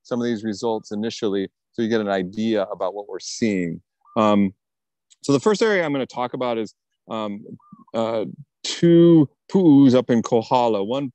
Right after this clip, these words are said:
pu'u uau, um, that is an unfenced area. It was the, the,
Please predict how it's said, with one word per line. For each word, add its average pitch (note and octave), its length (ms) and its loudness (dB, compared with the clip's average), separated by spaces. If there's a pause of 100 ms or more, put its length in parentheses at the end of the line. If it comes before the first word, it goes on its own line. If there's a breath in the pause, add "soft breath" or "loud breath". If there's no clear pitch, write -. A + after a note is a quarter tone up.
pu'u D3+ 380 -4
uau, B2 500 -6 (520)
um, G#2+ 380 -6 (420)
that A#2 180 -2
is A2+ 180 -6
an A2 160 -10
unfenced D3 480 -4
area. B2 380 0
It A#2 40 -4
was A2+ 180 -8
the, A2 140 -8 (680)
the, A#2 180 -6